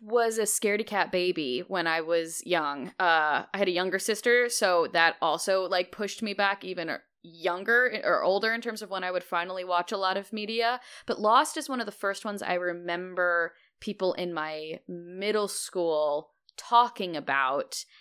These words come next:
and, uh, finding a way to watch on my own.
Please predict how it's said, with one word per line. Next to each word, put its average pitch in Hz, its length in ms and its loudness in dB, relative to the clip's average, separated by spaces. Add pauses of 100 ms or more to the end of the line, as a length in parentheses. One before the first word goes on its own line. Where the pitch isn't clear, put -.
(200)
and, 165 580 -2 (140)
uh, 147 560 2 (380)
finding 190 560 0
a 175 60 0
way 170 160 2
to 160 100 0
watch 151 340 0
on 156 240 -4
my 202 220 -2
own. 285 340 0